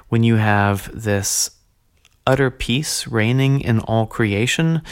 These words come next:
to a world red in tooth and claw in which lions are killing lambs rather than laying down with them. Wolves are killing sheep rather than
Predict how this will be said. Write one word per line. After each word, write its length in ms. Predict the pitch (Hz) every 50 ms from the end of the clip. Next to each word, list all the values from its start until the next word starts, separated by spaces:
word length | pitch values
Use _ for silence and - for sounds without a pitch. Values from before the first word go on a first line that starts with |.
| - - - - - - - -
to 400 | - - - 127 123 117 120 - -
a 80 | 110
world 640 | 104 104 107 107 110 113 117 113 113 110 117 113 - - - - - - - -
red 260 | 110 110 110 113 110
in 140 | 113 110 110
tooth 320 | 101 - - 120 120 -
and 140 | 110 104 101
claw 460 | - - - 123 123 127 127 135 135
in 180 | - - 117 113
which 240 | 110 110 - - -
lions 520 | 101 104 104 110 113 113 110 113 113 - -
are 200 | - 104 101 95
killing 460 | - - - 120 107 107 104 101 95
lambs 480 | 95 98 101 101 98 95 95 95 -
rather 240 | 104 98 101 104 104
than 160 | 101 101 101
laying 260 | 98 98 95 95 95 95
down 240 | 92 92 92 95
with 140 | 98 95 -
them. 240 | - - 101 101 - - - - - - -
Wolves 360 | - 120 123 120 120 117 113 -
are 80 | 107
killing 340 | - - - 107 104 104 98
sheep 460 | - - - 117 113 101 101 - -
rather 280 | - 104 104 104 104 101
than 280 | 101 104 98 101 101